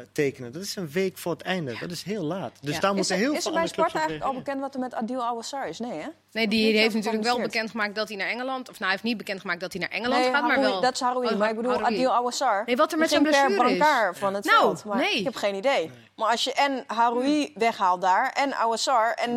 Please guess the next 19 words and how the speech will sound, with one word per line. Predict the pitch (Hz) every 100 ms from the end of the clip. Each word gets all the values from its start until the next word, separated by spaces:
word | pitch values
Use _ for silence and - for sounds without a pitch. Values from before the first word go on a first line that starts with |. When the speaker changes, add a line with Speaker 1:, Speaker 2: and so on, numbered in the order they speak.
| 240
Speaker 3:
eh, |
Speaker 4:
Duarte. | 233 269 -
Speaker 3:
en, | - 254 240
en | 254 240
Speaker 2:
Ja. |
Speaker 3:
Duarte. | 254 285 - 175 269 _ _ _ _
Ja, | - -
ik | 226
vind | 269
Henk | 254 233
Vrezen | 240 240 247
een | 220
goede | 262 226
trainer, | 262 294 202 180
maar, | 180 185 185 190 190
eh, | - - -
Speaker 4:
Wordt | - -
lastig. | - - -
Speaker 1:
Maar | -